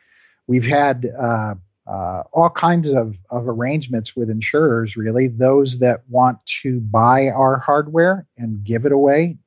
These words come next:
to their policyholders. Uh, often that's,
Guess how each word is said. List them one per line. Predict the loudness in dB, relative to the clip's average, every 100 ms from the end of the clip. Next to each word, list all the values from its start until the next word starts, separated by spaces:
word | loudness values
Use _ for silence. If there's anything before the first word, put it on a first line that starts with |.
| -12
to | -4 0
their | 2
policyholders. | 2 2 0 -2 -2 2 2 0 -8 -10 _ _ _ _ -4
Uh, | -2 0 -2 -6 -10 -2
often | -2 0 -4 -2 0
that's, | 2 2 -2 -10